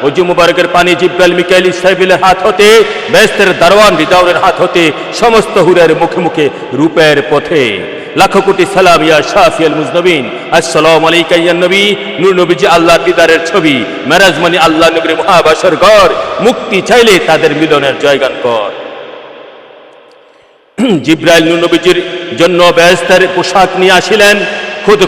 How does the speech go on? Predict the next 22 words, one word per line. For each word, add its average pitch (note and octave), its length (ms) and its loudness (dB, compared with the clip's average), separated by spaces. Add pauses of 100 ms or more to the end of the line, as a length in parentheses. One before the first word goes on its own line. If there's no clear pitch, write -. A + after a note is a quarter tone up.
খোদার F#3 260 4 (100)
পছন্দের F#3 420 0
সাজে F3+ 380 0
নূর E3+ 160 0
নবীজি E3 340 -2
সজ্জিত D3 420 -4
হইলেন। C#3 500 0 (380)
পৃথিবী E3+ 340 0
সৃষ্টির F#3 400 -2
আগে F3+ 280 2
এ F3+ 100 2
পোশাক F3+ 340 -2
বানাইলেন, F#3+ 560 2 (280)
স্বয়ং G3+ 340 2
প্রভু F3+ 200 2
ছিলেন E3+ 400 0
তেলের E3 280 0
মাস্টার, D3+ 480 0 (360)
জগৎবাসীকে C#3+ 800 0
জানাইলেন। C3+ 520 0 (440)
লাখো F3+ 240 2
কোটি E3+ 260 -2